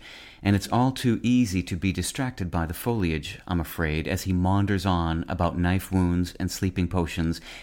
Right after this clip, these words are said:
and missing kimonos. The word "maunder" looks a lot like the word "meander," and that's not all the two words have in common. Both mean to wander aimlessly, either physically or in speech.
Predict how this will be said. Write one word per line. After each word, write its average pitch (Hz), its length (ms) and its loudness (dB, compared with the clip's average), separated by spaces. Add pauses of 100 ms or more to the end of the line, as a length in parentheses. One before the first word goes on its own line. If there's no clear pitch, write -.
and 85 320 0
missing 90 440 2
kimonos. 80 680 -2 (880)
The 104 100 0
word 95 240 6
"maunder" 87 600 4
looks - 360 -2
a 113 80 4
lot 117 280 2
like 104 160 2
the 104 80 2
word 95 420 2
"meander," 98 760 4 (180)
and 92 160 6
that's 156 280 0
not 135 380 4
all 120 340 4
the 87 140 -2
two 90 220 0
words 78 320 -2
have 76 240 -2
in 78 80 -4
common. 76 400 -2 (500)
Both 104 300 4
mean 104 240 6
to 101 160 0
wander 92 500 2
aimlessly, 101 560 2
either 92 240 0
physically 110 520 -2
or 90 360 -2
in 87 220 -2
speech. - 560 -8